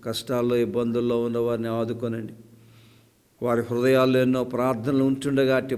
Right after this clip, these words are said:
ప్రార్థనలు ఆలకించి సమృద్ధిగా ఆశీర్వదించండి. ఈ క్రిస్మస్ పండుగ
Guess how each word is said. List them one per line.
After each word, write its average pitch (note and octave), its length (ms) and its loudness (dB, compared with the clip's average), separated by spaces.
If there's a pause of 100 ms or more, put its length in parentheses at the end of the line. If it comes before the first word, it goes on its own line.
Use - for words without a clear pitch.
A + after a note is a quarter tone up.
ప్రార్థనలు A#2 520 -4
ఆలకించి A2+ 440 -4 (140)
సమృద్ధిగా G#2+ 600 -4
ఆశీర్వదించండి. G#2 960 -6 (960)
ఈ - 20 -2 (100)
క్రిస్మస్ A2+ 540 -4
పండుగ A2+ 260 0